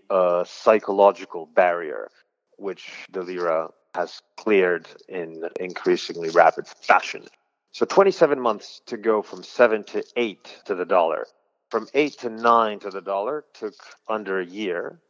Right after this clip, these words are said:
eleven point five months. From nine to ten to the dollar, it took a month.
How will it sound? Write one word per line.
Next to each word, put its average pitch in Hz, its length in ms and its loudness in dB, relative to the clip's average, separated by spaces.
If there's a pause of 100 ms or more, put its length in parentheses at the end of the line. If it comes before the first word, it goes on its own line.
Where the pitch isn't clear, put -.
(180)
eleven 95 340 -4
point 90 240 -14
five 127 260 4
months. 127 360 -2 (240)
From 104 320 -12
nine 117 420 -4
to - 140 -20
ten 127 460 -6
to 98 160 -14
the 95 100 -10
dollar, 95 500 -6 (440)
it 104 160 -8
took - 360 -6
a 98 80 -10
month. 143 600 0